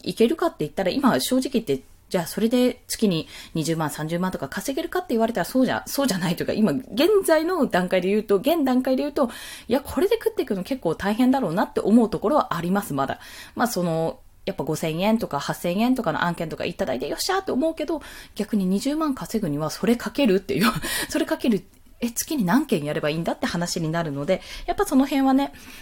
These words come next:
都度いろいろ必要なんですよ。一つの収益口じゃなくて、いろんなことをやっていかなきゃっていうところはあるので、ブログとか音声配信とか、エスエヌエスへの運用はもちろんコンテンツとして、資産としてそのまま続けてはいくんですね。いくんですけども、それとは別にやっぱり側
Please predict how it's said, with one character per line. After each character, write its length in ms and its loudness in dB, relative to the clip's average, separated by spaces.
都 120 2
度 260 2
い 80 -6
ろ 80 0
い 60 -2
ろ 60 -2
必 180 -2
要 100 6
な 100 6
ん 60 2
で 60 -6
す 100 -8
よ。 100 -6
一 220 -2
つ 100 -4
の 60 -2
収 220 -2
益 200 -4
口 240 -4
じ 80 -4
ゃ 40 -2
な 80 0
く 80 -12
て、 100 -2
い 140 -4
ろ 80 -4
ん 40 -4
な 80 -2
こ 120 -2
と 80 0
を 40 2
や 120 -2
っ 80 -8
て 80 -4
い 20 -4
か 140 0
な 60 0
き 80 -2
ゃ 20 -2
っ 40 -8
て 120 -6
い 20 -6
う 20 -6
と 80 -8
こ 120 -4
ろ 80 0
は 180 -4
あ 60 0
る 80 -6
の 160 -6
で、 260 0
ブ 140 -2
ロ 80 0
グ 100 -8
と 120 -8
か 180 -4
音 160 -4
声 140 -8
配 180 -4
信 180 -4
と 80 -8
か、 160 -6
エ 60 -8
ス 120 -4
エ 60 0
ヌ 120 -4
エ 20 -2
ス 120 -8
へ 40 -4
の 140 -8
運 260 4
用 180 -2
は 140 0
も 100 2
ち 80 -2
ろ 100 0
ん 140 -6
コ 140 0
ン 80 2
テ 100 0
ン 60 -2
ツ 100 -8
と 120 -4
し 80 -10
て、 160 -6
資 60 -4
産 220 -4
と 120 -8
し 60 -10
て 120 -4
そ 120 2
の 100 4
ま 100 2
ま 120 0
続 220 -4
け 120 -6
て 100 -6
は 140 -4
い 100 -10
く 120 -6
ん 60 0
で 80 -4
す 140 -6
ね。 180 -8
い 80 -10
く 140 0
ん 60 6
で 100 -2
す 80 -14
け 100 -6
ど 80 -2
も、 160 -2
そ 160 -6
れ 80 -6
と 120 -4
は 100 2
別 260 -2
に 220 4
や 100 -4
っ 40 -12
ぱ 100 -8
り 40 -10
側 240 -8